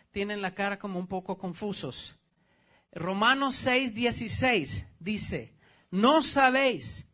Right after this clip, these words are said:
que si os sometéis a alguien como esclavos para obedecerle, sois esclavos de aquel a quien obedecéis? Sea el pecado para muerte o sea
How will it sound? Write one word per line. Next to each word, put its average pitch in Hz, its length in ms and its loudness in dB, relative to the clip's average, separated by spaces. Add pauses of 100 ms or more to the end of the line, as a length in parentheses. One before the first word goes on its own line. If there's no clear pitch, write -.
(300)
que - 160 0
si - 180 -2
os 214 160 0
sometéis 233 800 2
a 190 220 4
alguien 247 300 2
como 202 260 0
esclavos 208 880 2
para 185 300 0
obedecerle, 185 920 -4 (280)
sois 233 540 2
esclavos 202 840 0 (240)
de 180 100 -2
aquel 196 600 -4 (180)
a 160 140 -6
quien 185 240 -8
obedecéis? 175 1000 -4 (440)
Sea 208 360 2
el 233 140 0
pecado 220 640 2
para 190 240 4
muerte 214 680 0
o 180 140 -4
sea 202 480 0